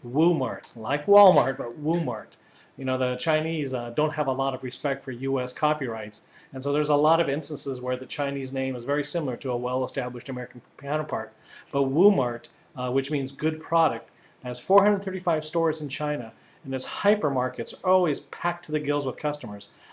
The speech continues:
I've been in Walmart stores in China, and they're usually very, uh, very busy, but not like Woomart. Those are packed. It seems to have a, a better handle on that Chinese market and, uh, what they like, whether that includes fresh fish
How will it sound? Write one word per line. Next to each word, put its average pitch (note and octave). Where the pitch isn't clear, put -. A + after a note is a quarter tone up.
I've A#2+
been C3+
in B2
Walmart D#3
stores D#3+
in D#3
China, D#3
and C3
they're C3
usually C3
very, C#3
uh, C3
very C#3+
busy, D3+
but B2+
not E3+
like B2+
Woomart. C#3+
Those D#3
are A#2+
packed. -
It C3
seems F3
to E3
have D#3
a, C#3
a B2
better D#3
handle D3+
on B2+
that C3+
Chinese D3
market C3+
and, B2+
uh, B2+
what C3
they C#3+
like, C#3
whether B2+
that C3
includes C3+
fresh -
fish C#3